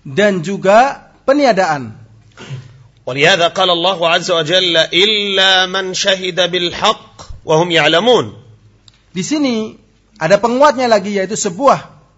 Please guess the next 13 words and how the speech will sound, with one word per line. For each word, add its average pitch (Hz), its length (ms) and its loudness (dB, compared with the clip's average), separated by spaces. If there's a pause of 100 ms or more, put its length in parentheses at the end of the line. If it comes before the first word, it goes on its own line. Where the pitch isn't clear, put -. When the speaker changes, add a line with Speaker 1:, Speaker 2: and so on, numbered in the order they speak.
(460)
Speaker 1:
dalil, 220 640 -2 (720)
yaitu 202 400 2
Allah 220 320 4
Subhanahu 220 800 0
wa 208 160 4
taala 247 320 2
menyatakan, 214 800 -4 (640)
"Kecuali 240 800 0
kalau 233 320 2
mereka 220 800 0 (340)
mempersaksikannya 226 1300 -2 (480)
dengan 233 320 0
benar 214 640 0